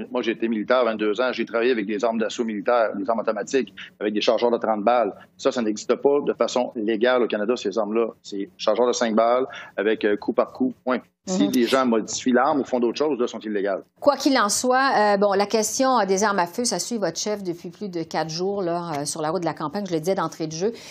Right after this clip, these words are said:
Speaker 2: Euh, est-ce que vous avez peur, euh, que votre position sur les armes d'assaut, les armes de poing également, finalement, ça vous nuise dans la campagne,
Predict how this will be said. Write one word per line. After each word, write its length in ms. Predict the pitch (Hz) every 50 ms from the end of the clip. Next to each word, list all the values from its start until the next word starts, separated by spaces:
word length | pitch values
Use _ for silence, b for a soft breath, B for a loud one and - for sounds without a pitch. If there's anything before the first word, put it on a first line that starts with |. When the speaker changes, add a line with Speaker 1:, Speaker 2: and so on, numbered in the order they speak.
| B B B B
Speaker 2:
Euh, 120 | 147 180 185 -
est-ce 180 | - 208 226 -
que 60 | 302
vous 120 | 285 240
avez 160 | 254 208 208 196
peur, 500 | - - 220 214 220 226 226 220 190 175
euh, 380 | - - 180 175 175 175 175
que 260 | 175 - - - 190
votre 240 | 175 175 180 175 -
position 600 | - 247 240 196 185 185 175 - - 190 175 175
sur 180 | 175 - 190 165
les 220 | 165 175 180 175
armes 160 | 226 226 240
d'assaut, 320 | 214 175 160 165 - - 175
les 160 | 180 180 190
armes 140 | 233 226 220
de 80 | 185
poing 200 | 160 - - 185
également, 420 | 185 175 165 156 156 160 165 185 202 B B B B B B B
finalement, 300 | - 233 233 233 262 320
ça 160 | - 208 196
vous 160 | 190 190 208
nuise 400 | 202 190 190 190 196 196 202 196
dans 80 | 180 175
la 120 | 165 165
campagne, 440 | 160 - 165 160 - 180 185 190 -